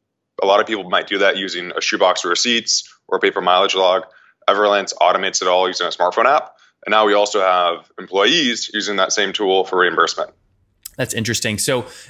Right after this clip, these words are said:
Speaker 2: I, I've seen these apps, and my tax accountant back in the day was always like, "Nathan, you should be tracking this." I'm like, "Do I look like the kind of guy that's gonna keep a Post-it note on my dashboard in my car and record starting miles and ending miles and then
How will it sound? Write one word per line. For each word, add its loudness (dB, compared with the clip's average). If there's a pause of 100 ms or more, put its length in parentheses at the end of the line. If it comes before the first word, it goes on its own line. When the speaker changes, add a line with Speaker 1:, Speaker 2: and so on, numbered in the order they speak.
Speaker 2:
I, 0
I've -2
seen -2
these 0
apps, 0
and -2
my -2
tax -2
accountant -6
back -2
in -4
the -2
day 0
was -2
always -2
like, -2
"Nathan, -2
you -2
should -4
be -4
tracking -2
this." -4
I'm -4
like, -4
"Do -4
I 0
look -4
like -4
the -4
kind -2
of -2
guy 0
that's -2
gonna -2
keep -6
a -2 (200)
Post-it -2
note 0
on -2
my 0
dashboard -2
in -4
my -2
car -2
and -4
record -2
starting 0
miles 0
and -4
ending -2
miles 0
and -4
then -2